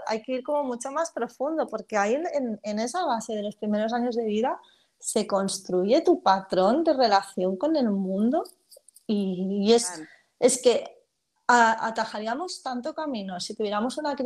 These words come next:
Speaker 2: Sí.
Speaker 1: crianza sana, <laughs> completa, como tiene que ser, porque luego de mayores, claro que puedes sanar mucho, pero te lleva tiempo <laughs> sanar todo eso también.
Speaker 2: Claro, si en realidad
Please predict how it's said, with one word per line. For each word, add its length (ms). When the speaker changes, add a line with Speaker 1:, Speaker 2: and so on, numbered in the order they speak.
Speaker 2:
Sí. 260
Speaker 1:
crianza 400
sana, 1040
<laughs> 60
completa, 560
como 180
tiene 220
que 160
ser, 360
porque 260
luego 240
de 100
mayores, 560
claro 340
que 80
puedes 320
sanar 320
mucho, 340
pero 300
te 140
lleva 240
tiempo 600
<laughs> 260
sanar 380
todo 220
eso 340
también. 500
Speaker 2:
Claro, 200
si 100
en 100
realidad 300